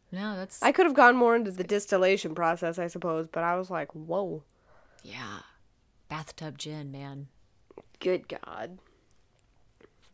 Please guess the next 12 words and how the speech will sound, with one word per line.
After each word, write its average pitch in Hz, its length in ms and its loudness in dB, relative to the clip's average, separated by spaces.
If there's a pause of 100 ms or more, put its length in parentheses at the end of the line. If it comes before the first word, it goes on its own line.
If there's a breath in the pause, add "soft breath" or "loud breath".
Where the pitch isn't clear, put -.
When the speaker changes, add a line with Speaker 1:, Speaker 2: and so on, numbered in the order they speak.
Speaker 2:
What 240 140 0
do - 40 2
Speaker 1:
Mess 254 80 2
Speaker 2:
they 285 60 6
Speaker 1:
you 277 60 2
Speaker 2:
make 247 200 2
gin 208 200 2
Speaker 1:
up. 220 40 -2
Speaker 2:
with 185 200 -2
now? 175 520 -6 (1080 loud breath)
Speaker 1:
It's, - 300 -6 (360)
uh, 190 460 -2